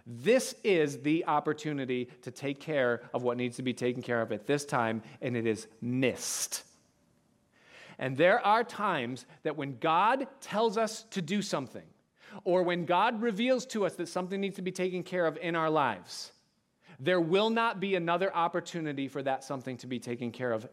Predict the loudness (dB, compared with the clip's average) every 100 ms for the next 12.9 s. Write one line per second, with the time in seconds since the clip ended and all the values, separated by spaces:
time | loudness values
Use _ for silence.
0 | -2 2 2 0 -4 -2 -2 2 4 4
1 | 4 2 0 0 0 -2 0 -2 -2 -8
2 | -16 -20 -20 _ _ _ _ _ -2 0
3 | 2 0 0 2 2 4 4 2 -4 -18
4 | -4 2 2 0 -6 -20 -4 0 2 2
5 | 2 0 0 -2 -8 -20 _ _ -6 -2
6 | 0 0 0 -2 -4 -2 0 2 0 -6
7 | -14 _ _ -4 0 2 2 2 2 2
8 | 2 2 0 -10 _ _ _ -6 -2 0
9 | 2 2 2 2 0 0 2 2 2 2
10 | 2 0 0 2 2 0 -2 0 0 0
11 | -6 -6 0 0 0 -2 0 0 -2 -2
12 | -2 -4 -6 -6 -4 0 2 0